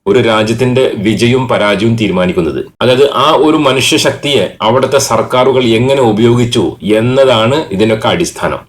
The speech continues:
ചൈനയിൽ മനുഷ്യശക്തി, മാൻ പവർ അവർ ഉപയോഗിക്കുന്നത് പുരോഗതിക്ക് വേണ്ടിയിട്ടും ഉൽപ്പാദനത്തിനും വേണ്ടിയിട്ടാണ്. അധ്വാനിച്ച് അവരെല്ലാതും ഉൽപ്പാദനങ്ങളിൽ മാത്രം ശ്രദ്ധ കേന്ദ്രീകരിച്ച് മുന്നോട്ട് പോകുന്നു. അതുകൊണ്ടാണ് ആ രാജ്യം അങ്ങനെ മുന്നോട്ട് പോകുന്നത്. അവർക്ക് വേസ്റ്റ് ആക്കാൻ സമയമില്ല,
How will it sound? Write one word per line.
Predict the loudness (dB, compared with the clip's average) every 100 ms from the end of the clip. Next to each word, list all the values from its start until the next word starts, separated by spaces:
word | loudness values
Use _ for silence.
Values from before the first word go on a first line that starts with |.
| _
ചൈനയിൽ | 0 2 4 4 4
മനുഷ്യശക്തി, | 4 2 2 0 0 -2 -2 -4 -4 _ -2
മാൻ | 0 2
പവർ | 2 4
അവർ | 4 4
ഉപയോഗിക്കുന്നത് | 4 2 2 2 2 0 -10 -2
പുരോഗതിക്ക് | 2 4 2 2 2
വേണ്ടിയിട്ടും | 2 2 0 -2
ഉൽപ്പാദനത്തിനും | -2 -2 0 0 0 0 0 0
വേണ്ടിയിട്ടാണ്. | 0 0 -2 -4 -10 _
അധ്വാനിച്ച് | -6 0 0 0 0 0
അവരെല്ലാതും | 2 2 2 2 0 -2
ഉൽപ്പാദനങ്ങളിൽ | -4 -2 -2 0 0 0 0
മാത്രം | 0 0 0 -2
ശ്രദ്ധ | -2 -2 -2
കേന്ദ്രീകരിച്ച് | -2 -2 -2 0 0 -2
മുന്നോട്ട് | -2 0 0 2
പോകുന്നു. | 0 -2 -10 _ _ _ _ _ -2
അതുകൊണ്ടാണ് | 2 2 2 2
ആ | 2
രാജ്യം | 2 2 0 -2 -2
അങ്ങനെ | 0 0
മുന്നോട്ട് | 0 0 0
പോകുന്നത്. | 0 2
അവർക്ക് | 2 2 2
വേസ്റ്റ് | 4 4 2 0
ആക്കാൻ | 0 0
സമയമില്ല, | 0 -2 0 0 -2 -4